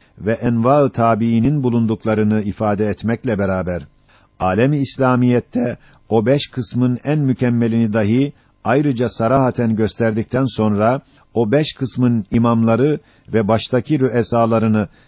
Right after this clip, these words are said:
sıfat-ı meşhureleriyle zikretmekle onlara delalet edip ifade ettiği gibi, ihbar-ı gayb nev'inden bir lemay-ı icaz ile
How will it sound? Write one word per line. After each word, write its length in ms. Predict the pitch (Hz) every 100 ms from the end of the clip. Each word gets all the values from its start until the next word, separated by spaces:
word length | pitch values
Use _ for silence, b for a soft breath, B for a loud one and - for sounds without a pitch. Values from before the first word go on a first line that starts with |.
| b
sıfat-ı 520 | - 107 139 147 127
meşhureleriyle 840 | 120 - 107 120 120 120 143 131
zikretmekle 840 | 107 117 - 117 92 135 135 110 107 - b -
onlara 480 | 113 120 123 135
delalet 440 | 117 117 120 131 135
edip 360 | 113 127 -
ifade 440 | 113 107 117 110 113
ettiği 360 | 104 - 117
gibi, 360 | 113 110 107 113 - b b b -
ihbar-ı 500 | 98 87 127 139 123
gayb 260 | 135 160
nev'inden 640 | 131 131 117 123 123 123 117
bir 180 | 120 113
lemay-ı 340 | 120 135 127
icaz 500 | 110 117 107 139 139
ile 240 | 117 104